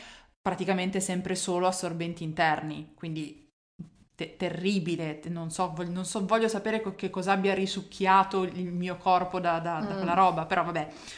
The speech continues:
Speaker 1: Eh, ma le prime volte mi sentivo veramente, mm, come se stessi, mm, infrangendo qualche, qualche legge, perché nessuno spinge, sprona le ragazze a: "Sì,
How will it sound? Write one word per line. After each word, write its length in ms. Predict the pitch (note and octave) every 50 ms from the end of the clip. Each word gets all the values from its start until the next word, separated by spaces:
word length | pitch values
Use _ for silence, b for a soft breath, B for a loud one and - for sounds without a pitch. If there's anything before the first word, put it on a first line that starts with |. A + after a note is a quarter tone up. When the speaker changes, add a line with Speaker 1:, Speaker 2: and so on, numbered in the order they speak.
| B B B B B B B B B B B
Speaker 1:
Eh, 320 | G#3+ G3 F#3+ F#3+ - - -
ma 180 | - G#3+ B3 C4+
le 120 | C#4 C#4+
prime 240 | C#4+ D4 F#4 G4 F4
volte 280 | B3+ F#3+ F3 E3+ - G3
mi 80 | F#3 F#3+
sentivo 360 | - A3 G#3+ G#3+ C#4+ B3 G3+
veramente, 880 | F3+ F#3 F#3 F#3 F#3 A3+ D4+ E4+ D#4 - A3 F#3+ F#3 F3 E3+ E3+ E3 E3
mm, 440 | E3 E3 E3 E3 E3 - - - -
come 200 | - - E4+ A4+
se 140 | - - B3
stessi, 760 | - - - A#3 A#3 - - A#3+ A#3 A3 G#3+ G#3 G3+ G3+ G3 F#3+
mm, 180 | F#3+ F#3 F#3 F#3 F#3 - - B B B B B B
infrangendo 760 | A#3+ A#3+ A#3 - B3 B3 A#3+ A#3+ A3+ C4+ C#4+ D4+ D4+ C#4+ D4
qualche, 960 | C#4 A#3 A3+ A3+ - B3 A3+ A3 A3 G#3+ G#3 G3+ G3+ G3 G3 F#3+ F#3+ F#3+ F#3+
qualche 320 | - - A#3 A3 - - A#3
legge, 600 | A3 G3+ F3 E3 D3 C#3+ - E3+ E3 E3 E3 D#3+ B B B B B B B B B B B B
perché 840 | - D#4+ F4 F#4 F4+ - F4 A3+ F3 E3+ E3+ E3+ F#3 - - - - _ _ - -
nessuno 1500 | - A3+ A#3 B3 B3+ C4+ D#4 D4+ D4+ - - - - - C#4 D4 F#4+ G#4+ D#4+ A3 F#3+ F3+ F3 E3 E3 - - - - -
spinge, 1160 | - - - - - - - - - A#3+ A#3+ A#3+ A#3+ A#3 A3+ G#3+ F#3 F#3 G3 F#3+ F#3 F3 - -
sprona 1040 | - - - - - - - G#3 G#3 G#3 G#3+ G#3+ G#3 G3+ F#3+ F#3 F3 E3+ E3 D#3+ - -
le 140 | F#3+ F#3+
ragazze 680 | F#3+ F#3+ F#3 F#3 F#3+ F#3+ G3+ G#3 G3+ - - - G#3 F#3+
a: 200 | F#3 F3 F3 F3+ -
"Sì, 580 | - - - G#4 A4 F4+ A3+ E3+ D#3+ D#3+ -